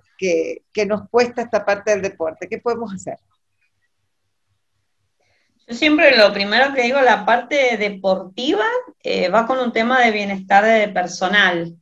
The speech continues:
Speaker 2: Mucha gente lo hace por estética. La estética es lo secundario, sino el cuerpo es una máquina que la única manera de conservarlo bien es moviéndola.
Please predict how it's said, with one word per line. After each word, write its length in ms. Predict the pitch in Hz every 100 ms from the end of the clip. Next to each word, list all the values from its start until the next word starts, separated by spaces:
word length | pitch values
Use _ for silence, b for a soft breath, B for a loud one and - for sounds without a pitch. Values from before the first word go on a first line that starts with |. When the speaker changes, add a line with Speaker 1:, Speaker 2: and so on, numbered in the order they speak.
| -
Speaker 2:
Mucha 320 | 190 190 240
gente 240 | 254 254
lo 80 | 262
hace 220 | 240 254
por 220 | 226 208 196
estética. 720 | 180 170 214 - - - - _ _ _ _ -
La 100 | -
estética 600 | 170 202 226 330 320 294
es 100 | 254
lo 140 | 233
secundario, 840 | 202 202 180 185 185 180 160 165 170
sino 540 | _ - 165 170 196 214
el 140 | 185
cuerpo 320 | 196 247 247
es 40 | 294
una 220 | 254 233
máquina 560 | 208 220 277 277 320 311
que 440 | 190 180 175 175
la 140 | 170 175
única 300 | 220 254 262
manera 440 | 214 208 214 226
de 180 | 208 185
conservarlo 560 | 190 190 196 190 202 220
bien 180 | 220
es 100 | 262 247
moviéndola. 600 | 196 196 196 180 170